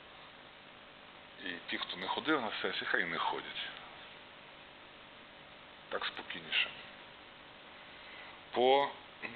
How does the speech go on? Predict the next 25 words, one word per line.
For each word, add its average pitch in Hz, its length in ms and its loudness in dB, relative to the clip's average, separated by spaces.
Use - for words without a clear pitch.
бюджету, 110 480 6
е, - 500 -8
всі - 260 2
кошториси 95 800 4
с-, 87 760 -2
і 87 260 -6
всі - 140 2
необхідні 98 360 -2
документи 95 520 0
подані 95 280 4
в 85 120 -4
казначейство. 110 600 4
Розпорядження 104 800 8
про 101 160 6
виділення 98 340 6
коштів, 90 540 6
е, 92 520 4
бюджет 98 380 8
громади, 92 540 6
здається, 95 320 6
вже 92 120 4
всі 90 220 8
підписав 107 640 6
ще - 100 8
позавчора. - 640 4